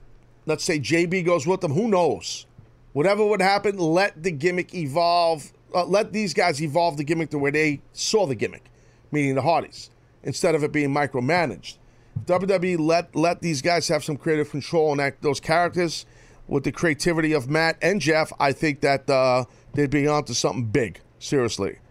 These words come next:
uh, totally onto something big. Um, so, uh, again, a lot of you guys are calling. I will get to you, I promise. Uh, I know it's, um, I, I know it's very, very busy, uh, on the phones. Let me get,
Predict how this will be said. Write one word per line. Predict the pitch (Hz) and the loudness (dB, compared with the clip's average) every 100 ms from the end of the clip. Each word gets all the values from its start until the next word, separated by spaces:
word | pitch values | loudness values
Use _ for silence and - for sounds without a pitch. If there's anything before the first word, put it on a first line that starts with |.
| - - - - | -20 -20 -18 -4
uh, | 110 113 | 0 0
totally | - 151 143 120 | 0 2 2 2
onto | 110 90 | 0 -4
something | 104 - 101 | -4 -4 -4
big. | 85 69 - - | -6 -6 -10 -8
Um, | 117 117 117 113 95 | -2 0 2 0 -2
so, | 92 - 127 120 | -4 -2 0 2
uh, | 113 107 - - | 2 -2 -6 -4
again, | 190 | 0
a | 170 | 2
lot | 190 | 2
of | 190 | 2
you | 190 | 2
guys | 185 | 0
are | 156 | -2
calling. | - 180 170 165 | 0 2 2 2
I | 147 | 2
will | 151 180 | 2 2
get | 170 165 | 2 0
to | - | 0
you, | 165 | 0
I | 147 | 2
promise. | 139 170 156 156 151 - - - - - | 0 0 2 2 0 -4 -8 -20 -16 -2
Uh, | 127 135 | 2 2
I | 147 | 2
know | 143 160 151 | 2 2 2
it's, | 139 - | 0 0
um, | 135 117 110 104 | 2 2 2 0
I, | - 127 | -4 -2
I | 131 | 0
know | 147 | 0
it's | 127 | -2
very, | 110 151 147 | 0 2 2
very | 143 127 | 0 0
busy, | 123 131 131 123 | -2 -2 -2 -4
uh, | 127 | -2
on | 117 110 107 110 120 | 0 0 0 -2 -2
the | 110 | -2
phones. | 139 135 131 | -2 -2 -2
Let | 151 | -2
me | |
get, | 127 | -4